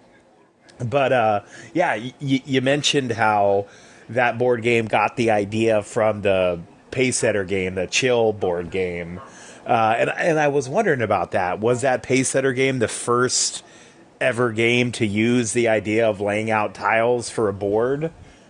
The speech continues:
Uh, I don't know, man. Uh, <laughs> anyway, I, I, I have probably an unrationally, irrationally bad taste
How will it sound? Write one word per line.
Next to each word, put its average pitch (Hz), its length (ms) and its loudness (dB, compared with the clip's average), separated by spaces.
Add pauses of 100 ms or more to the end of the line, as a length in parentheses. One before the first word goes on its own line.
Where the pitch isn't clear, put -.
Uh, 107 320 0
I 120 100 0
don't 147 140 0
know, 90 220 0
man. 90 400 -6 (220)
Uh, 110 440 0 (220)
<laughs> - 220 -10
anyway, 131 380 2
I, 117 160 0
I, 135 360 0 (720)
I 139 180 0
have 139 340 0
probably 143 720 0 (320)
an 127 140 2
unrationally, 113 1080 0
irrationally 120 720 0
bad 107 440 0
taste 110 580 -2